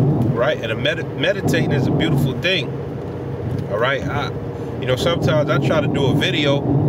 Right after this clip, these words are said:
and I straight go into meditation mode, just be pondering, all right? <laughs> And then, then I gotta snap back out of it, and I, and I, you know, do a lesson, all right? I'm a dreamer, man. That's, that's how the Lord designed me. I dream,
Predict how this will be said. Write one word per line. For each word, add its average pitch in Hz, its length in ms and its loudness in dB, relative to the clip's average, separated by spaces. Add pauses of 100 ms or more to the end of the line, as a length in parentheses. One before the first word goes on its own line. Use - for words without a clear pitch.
(880)
and 113 100 2
I 160 180 0
straight 135 420 0
go 156 220 4
into 139 160 2
meditation 151 760 0
mode, 139 240 2
just 139 200 0
be - 100 0
pondering, 151 600 0
all - 800 2
right? 135 260 0
<laughs> - 60 -2 (200)
And 131 80 0
then, 143 240 2 (320)
then 135 140 4
I 147 80 4
gotta 139 220 2
snap 147 420 2
back 147 240 2
out 180 180 2
of - 160 2
it, 147 180 2
and - 140 2
I, 139 180 4
and 127 160 2
I, 123 260 2 (540)
you - 60 2
know, - 320 4
do - 100 2
a 147 100 2
lesson, 214 440 2
all - 880 2
right? 151 240 2
I'm - 1600 2
a 170 80 2
dreamer, 165 440 2
man. 131 1300 2
That's, 139 240 2
that's 139 260 2
how 156 120 2
the 139 80 2
Lord 147 300 2
designed 139 480 2
me. 120 200 2
I 117 80 2
dream, 139 400 2